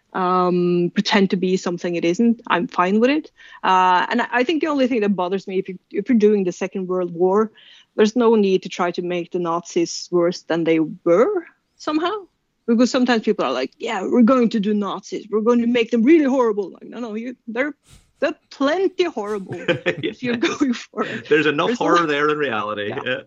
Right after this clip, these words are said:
Speaker 1: There's a,
Speaker 2: <laughs>
Speaker 1: it's a, it's a deep and, and rich vein of horror if you want to get into it. So it always, that can turn me off a bit. But, um, but I, I'm, I'm not a purist in any capacity, basically. I've, I've figured out over the past few years, like,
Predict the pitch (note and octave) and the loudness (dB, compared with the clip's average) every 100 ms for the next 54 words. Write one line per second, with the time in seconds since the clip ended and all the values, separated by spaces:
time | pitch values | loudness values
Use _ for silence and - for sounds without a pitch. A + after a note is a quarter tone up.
0 | - B3+ C#4 D4+ C#4+ C4 C#4 C4 A#3+ - | -8 -6 -4 -2 -4 -4 -8 -10 -12 -14
1 | - _ _ G#3+ G#3+ D4 D4 D#4 - A3 | -18 _ _ -10 -2 0 2 0 0 -2
2 | G#3 G#3 G#3+ G#3 G3 G3 F#3+ G#3 B3+ - | -2 -4 -4 -4 -4 -6 -4 -2 -2 -4
3 | - G3 F#3+ G3+ A3 G#3+ F#3+ F3+ F3+ - | -8 -6 0 4 4 4 2 -2 -6 0
4 | G#3+ G3+ G3+ G3 G3+ F#3+ G3 G3+ E3 E3 | 2 4 2 0 0 -2 -2 -2 -2 -2
5 | E3 F#3+ F3+ F3 D#3+ E3 E3+ D#3 E3 G#3+ | -4 -6 -4 -2 -2 -4 -4 -4 -2 0
6 | G3+ F3 A#3 B3 B3 A3 - - - G3+ | 2 4 4 4 4 4 0 -14 -20 -14
7 | G3 G#3 A3+ A#3 A#3+ G#3 G3 - G3 F#3+ | -6 0 0 0 -2 -2 -4 -6 -6 -4
8 | F3 F3 F#3+ G3 G#3 G#3 F3+ F#3 F3+ E3+ | -4 -4 -4 -4 -4 -4 -4 -2 0 -2
9 | E3+ E3 E3 F#3 G3 G3 G3+ - G#3 - | -4 -6 -6 -4 2 4 4 2 0 -2
10 | G3+ G3 F3+ - F3 F3+ - E3+ - _ | -4 -2 -4 -2 -2 -2 -4 -6 -8 _
11 | _ - - _ - G#3 G3+ F#3+ F#3+ - | _ -20 -20 _ -4 0 2 0 -4 -4
12 | F3 F#3 F3+ E3+ E3+ E3+ E3 - - F3+ | -4 -4 -2 0 -2 -4 -6 -4 0 0
13 | D#3+ F3 - F3 F3 E3+ E3+ E3 E3 D#3+ | 2 -2 2 2 2 0 -2 -4 -4 -4
14 | - E3+ - F3 E3 E3 F#3 - F3+ F3 | -4 -4 -4 -2 0 2 0 -4 -6 -8